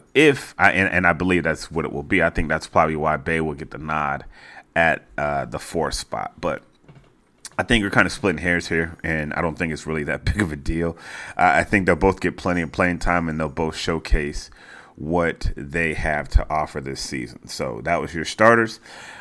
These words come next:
Um, as far as the game itself, again, it, it was, I, I, I found it interesting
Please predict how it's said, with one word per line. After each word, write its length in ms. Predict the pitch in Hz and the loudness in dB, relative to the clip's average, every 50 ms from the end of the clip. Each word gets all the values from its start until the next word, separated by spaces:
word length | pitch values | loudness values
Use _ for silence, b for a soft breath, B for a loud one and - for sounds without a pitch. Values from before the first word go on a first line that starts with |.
| B B | B B
Um, 560 | - 92 92 90 87 87 82 82 80 71 - _ _ _ _ | 2 4 4 6 4 4 2 -2 -6 -10 -12 _ _ _ _
as 160 | 101 101 - | -4 -4 -4
far 280 | - - 127 135 135 135 | -2 0 2 2 2 2
as 100 | 127 - | 0 -2
the 80 | 98 | -4
game 460 | 82 71 - 92 90 98 104 107 107 98 | -4 -4 -2 0 0 2 2 2 0 -2
itself, 640 | - - - - - - 98 101 101 127 - - - | -4 -6 -10 -8 -2 2 2 2 2 0 -6 -10 -10
again, 480 | - 110 - 127 147 131 82 69 60 - B B B B B B _ | -8 -6 -4 -2 -2 -2 -2 -4 -8 -14 B B B B B B _
it, 200 | 104 101 - 107 | -2 0 2 2
it 80 | 117 | 2
was, 260 | 113 110 107 - - - | 2 2 0 -4 -2 0
I, 360 | 90 95 - - 95 95 - | 0 2 4 4 2 2 2
I, 80 | - 92 | 0 -2
I 60 | 92 | -2
found 400 | - - - 107 107 113 117 110 | -2 -4 -2 0 2 2 2 0
it 100 | 98 - | -2 -4
interesting 680 | - 92 92 87 82 82 82 - - - 82 85 82 | -4 -4 -4 -2 -2 -2 -4 -4 -6 -8 -6 -6 -8